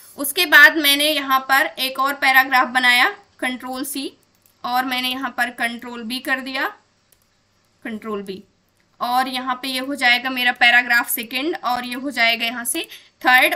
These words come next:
उसके बाद मैंने यहाँ पर एक heading भी create कर ली, Heading मैंने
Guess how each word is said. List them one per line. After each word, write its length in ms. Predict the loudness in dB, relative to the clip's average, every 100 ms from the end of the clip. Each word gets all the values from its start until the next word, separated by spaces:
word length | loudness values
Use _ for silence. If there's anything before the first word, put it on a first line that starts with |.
| -2
उसके 240 | -6 -4
बाद 220 | 2 4
मैंने 220 | 4 0 -2
यहाँ 300 | 0 0 2
पर 120 | 0 0
एक 180 | -2 -2
heading 400 | -2 0 0 -2
भी 80 | -4
create 420 | -2 -2 -2 -2
कर 140 | -2
ली, 160 | -2 -6 -12 -20 _
Heading 340 | 2 4 4 2
मैंने 280 | 2 4